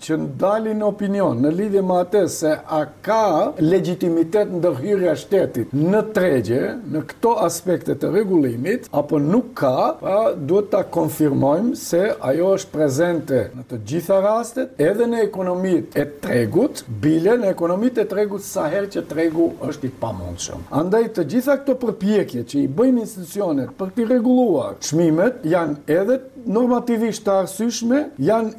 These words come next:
edhe të preferueshme. Që të vim te rasti konkret, ë,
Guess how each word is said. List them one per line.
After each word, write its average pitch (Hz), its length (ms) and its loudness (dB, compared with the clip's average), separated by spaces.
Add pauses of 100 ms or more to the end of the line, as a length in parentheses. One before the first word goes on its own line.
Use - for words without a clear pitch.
edhe 220 160 2
të 214 160 -2
preferueshme. 170 840 0
Që 151 100 0
të 117 140 -6
vim 214 240 2 (320)
te 185 80 4 (180)
rasti 180 400 0
konkret, 151 640 0
ë, 123 300 0